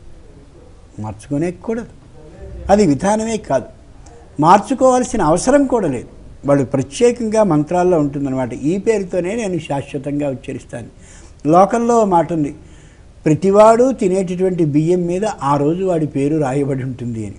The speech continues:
బియ్యం మీద రాసేది అదే కారణం, వీడికి ఇంతకాలం ఆయుష్య ఉంటుంది అని. పరీక్షన్ మహారాజు పుట్టినటువంటి సందర్భంలో అతడి పేరు విష్ణు రాతః అని రాశారు వాళ్ళు. విష్ణువు చేత రక్షింపబడ్డవాడు, ఎంత గొప్ప పేరు.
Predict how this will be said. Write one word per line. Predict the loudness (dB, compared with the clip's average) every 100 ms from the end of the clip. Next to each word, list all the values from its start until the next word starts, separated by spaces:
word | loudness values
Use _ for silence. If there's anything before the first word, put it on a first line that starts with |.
| -6
బియ్యం | -2 0 0 0
మీద | -2
రాసేది | -2 -4 -6 -6 -6
అదే | -6 -8
కారణం, | -8 -10 -12 -12 -4
వీడికి | 0 0 0
ఇంతకాలం | -2 -4 -4 -4 -4 -2
ఆయుష్య | 0 0 -2 -4
ఉంటుంది | -4 -4 -8 -10
అని. | -10 -14 -20 -20 -20 -20 -20 -10 2
పరీక్షన్ | 6 6 4 0 2 2
మహారాజు | 2 2 2 2 -2
పుట్టినటువంటి | -6 -6 -6 -4 -4 -6
సందర్భంలో | -4 -4 -4 -4 -2 -2 -4 -12 -6
అతడి | -2 0 0
పేరు | 2 2
విష్ణు | 2 -2 -2 0
రాతః | 2 2 0 -4 -4
అని | -6 -6
రాశారు | -8 -10 -16
వాళ్ళు. | -18 -8 -4
విష్ణువు | -4 -2 -2
చేత | 0 0 0
రక్షింపబడ్డవాడు, | -2 -4 -6 -6 -4 -2 -2 -4 -6 -8 -10 -18 -20 -12
ఎంత | -8
గొప్ప | -6 -6 -8
పేరు. | -10 -10